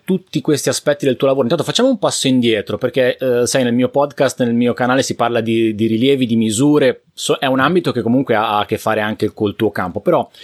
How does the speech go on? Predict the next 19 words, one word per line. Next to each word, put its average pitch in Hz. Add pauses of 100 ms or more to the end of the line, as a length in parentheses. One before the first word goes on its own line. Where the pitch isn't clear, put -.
(160)
il 131
tuo 208
campo 196 (500)
è 135
quello 131
dell'urbanistica 120
edilizia, 113
tu 127
sei 113
ingegnere, 120
ingegnere 110
urbanista, 120
di 120
che 160
cosa 202
ti 190
occupi 107
nello 107
specifico? -